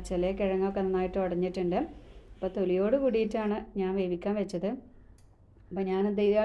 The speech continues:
തൊലിയൊക്കെ ഒഴിവാക്കിയിട്ട് ഒരു ഫോർക്കോ സ്പൂണൊക്കെ വെച്ചിട്ട് ഇതാ ഇതുപോലെ ഒന്ന് ഉടച്ച് കൊടുക്കാം കേട്ടോ. അല്ലെങ്കിൽ കൈ വെച്ചിട്ട് ഒന്ന് അമർത്തിയെടുത്താലും മതി.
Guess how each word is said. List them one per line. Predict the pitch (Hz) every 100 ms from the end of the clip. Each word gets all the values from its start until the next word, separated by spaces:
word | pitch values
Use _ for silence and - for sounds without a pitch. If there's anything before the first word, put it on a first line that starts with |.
| 214
തൊലിയൊക്കെ | 190 190 190
ഒഴിവാക്കിയിട്ട് | 185 180 190 180 185 226 - - - - -
ഒരു | 269 233
ഫോർക്കോ | 196 185 208 196
സ്പൂണൊക്കെ | - 185 202 202
വെച്ചിട്ട് | 185 180 190
ഇതാ | 185 190 185
ഇതുപോലെ | 175 190 185 202 220 208
ഒന്ന് | 190 202 208
ഉടച്ച് | 202 202 254
കൊടുക്കാം | 190 175 180
കേട്ടോ. | 185 190 - - - -
അല്ലെങ്കിൽ | - 285 294
കൈ | 262 240
വെച്ചിട്ട് | 240 220 220
ഒന്ന് | 208
അമർത്തിയെടുത്താലും | 196 185 190 190 180 180 185 180
മതി. | 175